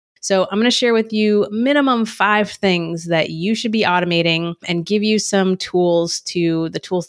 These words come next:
that I like and I use to automate these things. And you're gonna come away with definitely something that you can go implement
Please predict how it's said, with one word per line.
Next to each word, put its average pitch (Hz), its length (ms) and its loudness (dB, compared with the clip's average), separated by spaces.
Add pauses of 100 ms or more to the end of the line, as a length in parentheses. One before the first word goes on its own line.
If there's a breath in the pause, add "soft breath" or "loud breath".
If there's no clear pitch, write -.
that 160 200 -4
I 175 180 0
like 151 300 -2
and - 120 -4
I 160 100 0
use 151 260 -8 (160)
to 160 280 -2
automate 160 320 -2
these 151 180 -10
things. 147 400 -4
And 170 580 2 (180)
you're 196 180 0
gonna 196 160 0
come 185 180 -2
away 170 220 2
with 160 240 0 (240)
definitely 180 360 0
something 170 300 -4
that 156 120 -4
you 165 100 -6
can 160 140 -8
go 151 180 -2
implement 151 600 -8